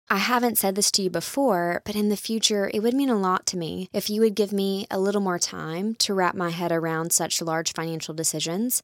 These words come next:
because I really want what's best for us, and I want to feel like we're on the same team, rather than uncomfortable or a little pressured."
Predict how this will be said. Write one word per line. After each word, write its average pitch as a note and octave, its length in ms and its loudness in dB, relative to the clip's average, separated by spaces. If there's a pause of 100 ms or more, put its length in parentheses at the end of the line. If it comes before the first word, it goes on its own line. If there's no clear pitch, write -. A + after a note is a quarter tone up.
(140)
because A3+ 320 -2
I A3+ 60 4
really A3 340 4
want A3 220 2
what's F#3 220 -2
best F3 280 -2
for F3 160 -2
us, - 400 -2
and F#3 400 0 (140)
I G#3+ 80 0
want G#3+ 260 2
to A#3 80 -2
feel G#3+ 220 2
like G3+ 160 0
we're G3 100 -2
on F#3 160 2
the F3+ 80 0
same E3 260 0
team, F3+ 520 -2 (240)
rather G#3 340 4
than F#3+ 240 2
uncomfortable F3+ 920 -2
or F3+ 100 2
a F3 60 4
little E3+ 220 0
pressured." - 560 -6